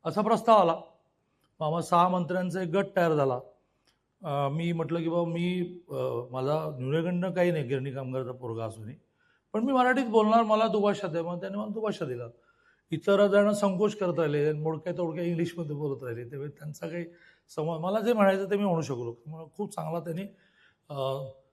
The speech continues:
ट्रान्सलेटर दिला. मग मी त्यांना असं विचारलं की, "एकदम काय झालं बाबा, आमच्या भारतातून चार लाख पोरं तुम्हाला हवे आहेत?" तर त्यांनी त्यांच्या परिस्थितीचं विश्लेषण केलं की आमच्याकडे लग्न न करण्याचं प्रमाण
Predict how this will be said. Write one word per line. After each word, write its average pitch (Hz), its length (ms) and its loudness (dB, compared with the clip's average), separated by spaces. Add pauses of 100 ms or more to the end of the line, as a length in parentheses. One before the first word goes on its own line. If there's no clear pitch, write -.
(240)
ट्रान्सलेटर 165 500 4
दिला. 107 220 -6 (1300)
मग 185 80 -6
मी 240 100 -4
त्यांना 247 200 -2
असं 240 180 0
विचारलं 185 600 4 (800)
की, 240 100 -8
"एकदम 233 340 -2
काय 220 180 6
झालं 202 240 8
बाबा, 185 220 0 (180)
आमच्या 156 260 0
भारतातून 160 400 0
चार 156 260 4
लाख 160 160 2
पोरं 151 300 -6
तुम्हाला 135 240 -6
हवे 110 100 -6
आहेत?" 113 120 -10 (920)
तर 262 40 -16
त्यांनी 240 220 -6
त्यांच्या 240 220 0
परिस्थितीचं 208 540 2
विश्लेषण 180 500 0
केलं 175 200 2
की 175 80 -2
आमच्याकडे 170 580 0
लग्न 151 280 0
न 208 340 2
करण्याचं 160 440 0
प्रमाण 120 380 -6